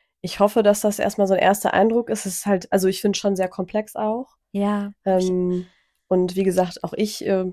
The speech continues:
Speaker 1: kenne das zwar schon lange, aber bin auch, arbeite da immer noch mit und versuche da besser zu werden. Aber ich glaube, das ist erstmal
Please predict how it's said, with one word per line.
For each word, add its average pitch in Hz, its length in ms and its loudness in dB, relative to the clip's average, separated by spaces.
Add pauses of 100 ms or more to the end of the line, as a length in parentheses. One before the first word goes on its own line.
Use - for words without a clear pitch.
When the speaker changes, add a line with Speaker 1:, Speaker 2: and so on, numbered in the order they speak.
Speaker 1:
kenne 196 240 0
das 202 120 2
zwar 196 120 -4
schon 185 180 -2
lange, 202 240 0
aber 185 220 -2
bin 190 160 -4
auch, - 240 -6
arbeite 202 320 0
da 202 120 -4
immer 214 160 4
noch 208 160 0
mit 240 360 -2
und 185 340 -6 (460)
versuche 185 420 -6
da 175 120 -2
besser 196 300 -6
zu 190 200 -12
werden. 190 320 -8 (440)
Aber 180 160 0
ich 180 100 -4
glaube, 185 200 2
das 180 140 -2
ist - 160 -10
erstmal 180 560 -2